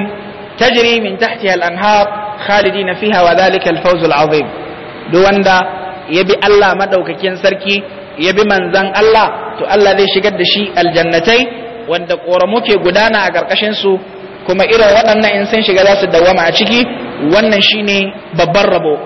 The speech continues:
"Wa man ya'si Allah wa rasulahu," duk wanda ya saba ma Allah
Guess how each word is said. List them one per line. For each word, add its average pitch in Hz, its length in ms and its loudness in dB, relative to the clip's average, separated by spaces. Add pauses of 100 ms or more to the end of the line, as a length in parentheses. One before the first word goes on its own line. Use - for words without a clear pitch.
(260)
"Wa 190 80 2
man 262 180 0
ya'si 285 380 2
Allah 233 400 4
wa 190 80 4
rasulahu," 185 400 2 (400)
duk 185 140 2
wanda - 260 2
ya 240 80 4
saba 254 440 2
ma 220 140 0
Allah 226 340 2